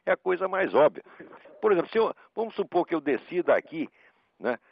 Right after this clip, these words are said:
comprar um computador, de, de, de, um, um laptop e mandar de presente pra você. Pô, chega aí, você vai pagar mais de imposto do que eu paguei pelo computador aqui. Você sabe perfeitamente que é isto.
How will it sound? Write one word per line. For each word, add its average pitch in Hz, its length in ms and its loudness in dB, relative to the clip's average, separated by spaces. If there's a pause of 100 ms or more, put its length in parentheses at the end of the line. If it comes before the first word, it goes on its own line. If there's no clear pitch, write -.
(220)
comprar 160 560 2
um 117 460 -2
computador, 127 800 2
de, 87 160 -10
de, 87 200 -14
de, 78 340 -8
um, 95 320 -8
um 110 60 -4
laptop 143 540 2
e 165 40 -10
mandar 156 260 2
de 147 100 0
presente 127 400 0
pra 127 120 2
você. - 400 -2 (420)
Pô, 214 100 0 (120)
chega 220 240 4
aí, 214 140 4
você 226 500 2
vai 160 160 6
pagar 135 460 4
mais 190 340 2
de 165 100 -8
imposto 190 360 2
do 226 80 0
que 226 100 -2
eu 226 60 2
paguei 214 320 0
pelo 226 200 -4
computador 226 600 0
aqui. 226 180 -4
Você 180 180 -6
sabe - 160 -2
perfeitamente 202 600 -4
que - 80 -8
é 240 80 0
isto. 233 400 -10